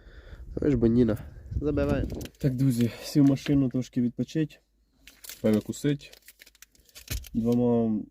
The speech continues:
батончиками. Трошки вже притомився. Десь два ще часа копав. Ще в мене є десь дві-три годинки.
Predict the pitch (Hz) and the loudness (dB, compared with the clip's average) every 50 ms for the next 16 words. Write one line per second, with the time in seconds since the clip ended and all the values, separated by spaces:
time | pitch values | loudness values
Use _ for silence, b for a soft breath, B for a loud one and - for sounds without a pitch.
0 | _ 123 120 120 113 - 123 120 117 113 - - - 117 110 113 110 107 - _ | _ -6 -4 -4 -2 0 2 2 2 0 -2 -6 -6 -4 -4 -4 -4 -6 -10 _
1 | _ _ _ _ _ _ _ _ _ _ _ _ _ _ _ _ _ - - - | _ _ _ _ _ _ _ _ _ _ _ _ _ _ _ _ _ -16 -14 -14
2 | - b b b b b b b b _ _ 143 127 - - 123 110 113 110 - | -16 b b b b b b b b _ _ -8 -8 -6 -4 -4 -4 -4 -6 -8
3 | _ _ _ _ _ _ - 117 - 123 123 131 156 170 160 - - 143 131 127 | _ _ _ _ _ _ -8 -2 2 2 4 4 4 2 0 0 0 0 0 0
4 | 123 - _ _ _ _ _ _ - 113 110 107 107 113 110 - - 117 113 110 | -2 -4 _ _ _ _ _ _ -6 -4 -4 -4 -4 -4 -6 -4 -2 -2 -2 -2
5 | - - 113 - 110 - - - - 143 143 139 143 - - - - - _ _ | -4 -8 -6 -6 -8 -8 -8 -2 0 2 2 2 -2 -8 -16 -20 -20 -20 _ _
6 | _ _ _ _ - _ _ _ _ _ _ - - b b b b b b b | _ _ _ _ -20 _ _ _ _ _ _ -20 -20 b b b b b b b
7 | b b b b - - 160 156 151 147 147 143 135 135 131 120 120 127 147 147 | b b b b -8 -4 0 0 2 2 2 2 2 2 0 0 -2 -2 -2 -2
8 | - 139 127 120 127 127 139 160 170 156 - 160 151 151 | 0 -2 0 0 0 0 0 0 -2 -2 -4 -4 -4 -4